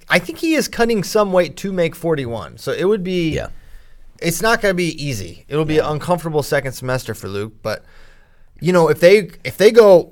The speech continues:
Speaker 1: all the chips in the middle, right, they could go Decatur,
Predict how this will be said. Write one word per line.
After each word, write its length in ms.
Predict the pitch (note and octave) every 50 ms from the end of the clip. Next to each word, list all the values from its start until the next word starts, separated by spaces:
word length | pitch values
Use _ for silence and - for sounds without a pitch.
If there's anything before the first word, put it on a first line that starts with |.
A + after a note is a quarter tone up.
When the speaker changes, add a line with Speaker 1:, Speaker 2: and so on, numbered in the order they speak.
| - -
Speaker 1:
all 480 | - D#3 F#3 G3+ G#3 G#3+ G#3+ G#3+ G#3+ G#3+
the 100 | F#3 F#3
chips 380 | E3+ - - G3 - - - -
in 100 | D#3+ D#3
the 60 | D3+
middle, 500 | D3 D3 D3 C3+ A#2 G#2+ G#2 G#2 A2 _ _ _ _ _ _ _ _ -
right, 220 | - A#2+ C3+ B2+
they 120 | - D3+ D#3
could 160 | D3+ D#3 C3+
go 440 | B2+ C3 B2+ B2 A#2 A#2 A2+ G#2+ G#2+ - - - - _ - - - - - _
Decatur, 800 | - G#2 - - - A2+ C3 C3+ C3+ D3+ D#3 D#3+ E3 E3+ E3